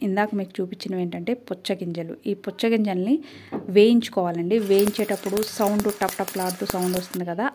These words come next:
అలాగా వేయించుకోవాలి. ఇంకొక ముఖ్యమైన విషయం ఏంటంటే సిమ్లో పెట్టుకొని మాత్రమే వేయించుకోవాలి, మాడిపోకూడదు,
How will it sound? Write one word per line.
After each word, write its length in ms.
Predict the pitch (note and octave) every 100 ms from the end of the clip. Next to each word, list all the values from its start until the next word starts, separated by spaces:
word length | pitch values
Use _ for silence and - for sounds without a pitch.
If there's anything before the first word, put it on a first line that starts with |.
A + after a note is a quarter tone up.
| -
అలాగా 480 | F#3 F3 F3 F3+ D#4 - - - - -
వేయించుకోవాలి. 760 | G3 G3 - G3 F#3 F#3 C#4+ - - _ _
ఇంకొక 220 | A#3 A#3+ A3+
ముఖ్యమైన 420 | G#3+ - A#3 A3
విషయం 240 | G3+ G#3
ఏంటంటే 320 | F#3 F#3+ F#3
సిమ్లో 460 | C4 - B3 B3 C4
పెట్టుకొని 400 | C4 G3+ - G3
మాత్రమే 600 | F#3 F3+ F#3+ G3 A3 A3+
వేయించుకోవాలి, 540 | F#3+ F3+ F3+ - F3+
మాడిపోకూడదు, 1120 | F3 F3 F#3 G3+ A3 A3 F#3+ F#3 F3 F3 C4